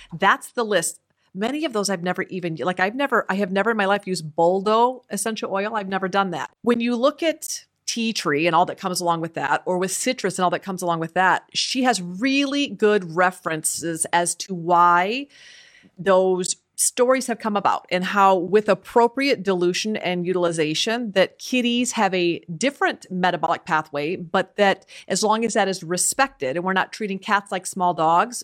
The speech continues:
we don't need to be overwhelmingly nervous. I do think if you're gonna diffuse essential oils, that you have to,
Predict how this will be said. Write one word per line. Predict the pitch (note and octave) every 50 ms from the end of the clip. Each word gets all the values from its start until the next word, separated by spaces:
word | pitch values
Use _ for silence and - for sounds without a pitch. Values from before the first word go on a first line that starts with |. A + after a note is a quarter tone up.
| _ _
we | F3+ F#3 F#3+ F#3+
don't | F3 F#3 F#3 F3 -
need | F3+ F#3+ F#3+ F3+ -
to | -
be | F3+ F#3+ -
overwhelmingly | - F3+ E3+ F3+ F3 E3 E3+ E3+ F3 F3+ F#3 F#3 F3 E3+ D#3+ D#3+ D#3+ D3+ - - -
nervous. | E3+ F3 F3+ F3+ E3 D3 - - -
I | F#3 G3
do | F3+ E3 G3 B3 D4 E4+
think | E4 - G#3+ G3 F#3 -
if | F3+ - -
you're | F#3+ F3+
gonna | F#3+ F3+ F3+
diffuse | E3 F3 F3 - F3+ F3+ F#3 G#3+
essential | G#3 - A3+ A3+ - A#3+ -
oils, | G#3+ A3+ A#3 A#3+ B3+ - - _ _ _ _ _ _ - - - - - _ -
that | G3 F#3 -
you | G3 E3+ F#3 G3 G#3+ G#3
have | G3+ A3 G#3+ G#3+
to, | - A3+ G#3 G3